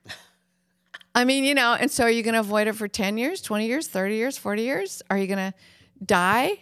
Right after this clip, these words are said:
Speaker 2: Are you gonna go to your grave? Never developing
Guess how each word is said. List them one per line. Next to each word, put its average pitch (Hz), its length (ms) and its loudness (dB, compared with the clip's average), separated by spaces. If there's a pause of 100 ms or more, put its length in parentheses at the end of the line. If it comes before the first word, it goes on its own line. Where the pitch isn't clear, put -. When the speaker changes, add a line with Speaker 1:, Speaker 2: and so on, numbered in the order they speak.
(160)
Speaker 2:
Are 208 80 0
you 214 40 2
gonna 214 160 -2
go 214 160 -2
to 214 60 0
your 208 140 -2
grave? 254 640 -4 (720)
Never 233 720 -2 (280)
developing 190 880 -4